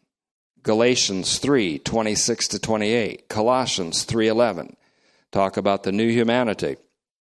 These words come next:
in which there are no Jew versus Greek, male versus female, freeman versus slave, rich versus poor. So Tertius and Quartus, the third and the fourth,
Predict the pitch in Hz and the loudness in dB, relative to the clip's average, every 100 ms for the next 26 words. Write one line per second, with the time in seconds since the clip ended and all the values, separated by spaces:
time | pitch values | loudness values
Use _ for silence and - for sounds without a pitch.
0 | _ _ _ _ 120 123 131 - 135 135 | _ _ _ _ -2 0 0 2 2 4
1 | 165 135 104 101 - 120 110 98 107 - | 2 0 0 -2 -2 0 0 0 0 0
2 | 95 - 101 90 82 - - - 104 104 | -2 -2 -2 -2 -4 -8 -14 -4 -2 -2
3 | 95 92 104 95 92 - 104 95 85 76 | -4 -4 -2 -2 -4 -2 -2 -2 -4 -6
4 | 64 - _ _ _ _ - - 120 117 | -12 -18 _ _ _ _ -18 -6 0 0
5 | 107 98 95 104 90 92 - - 107 95 | 0 -2 -2 -2 -2 -2 -2 -2 0 0
6 | 78 - - - - 98 98 - 101 92 | -4 -10 -18 -20 -6 -4 -2 -4 -4 -4
7 | - 95 - 107 90 65 - _ _ _ | -4 -6 -2 -2 0 -4 -10 _ _ _
8 | _ _ _ _ _ _ _ - 117 - | _ _ _ _ _ _ _ 0 2 4
9 | 202 196 175 - 131 - 156 127 107 - | 4 4 2 2 0 4 4 4 2 0
10 | - 98 - 160 160 139 113 - 143 110 | -2 0 4 6 6 4 0 2 2 4
11 | 87 120 - - | 2 -4 -8 -18